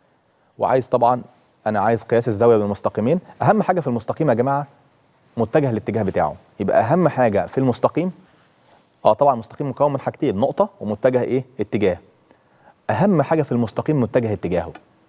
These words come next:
لأن إحنا دايما بنشتغل مع المتجهات. يبقى الأولاني كان س بتساوي اتنين وسالب خمسة ك، الصاد بتاعته واحد ناقص ك، العين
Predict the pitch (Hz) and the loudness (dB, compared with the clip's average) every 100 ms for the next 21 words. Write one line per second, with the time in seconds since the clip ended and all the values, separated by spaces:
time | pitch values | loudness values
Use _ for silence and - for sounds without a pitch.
0 | _ 101 110 135 127 147 117 - 120 101 | _ -2 0 2 4 4 2 -2 -2 0
1 | 92 90 85 76 - - _ _ _ _ | -2 -6 -6 -10 -12 -20 _ _ _ _
2 | _ _ - - - - - - _ _ | _ _ -20 -20 -20 -20 -20 -20 _ _
3 | _ _ _ 120 120 117 - 117 123 175 | _ _ _ 4 6 4 4 6 6 4
4 | 233 - _ _ _ _ _ _ 123 127 | 2 -4 _ _ _ _ _ _ 0 2
5 | 117 - 156 120 - 131 170 202 _ - | 0 -2 0 -2 2 4 4 0 _ -20
6 | _ _ _ 110 - 127 170 208 - - | _ _ _ -4 0 2 2 0 -6 0
7 | 101 101 131 110 - 110 - 135 - 220 | 2 4 2 2 -2 -6 0 0 0 -4
8 | - _ _ _ _ _ _ _ _ _ | -12 _ _ _ _ _ _ _ _ _
9 | _ - 117 139 123 110 135 139 - _ | _ -12 -2 -2 0 2 2 2 -8 _
10 | _ 107 143 135 104 104 101 - - 165 | _ 2 2 4 0 2 0 -2 0 2
11 | 202 - _ _ _ _ _ _ _ _ | 2 -4 _ _ _ _ _ _ _ _
12 | _ _ _ 110 110 123 127 | _ _ _ 2 4 4 2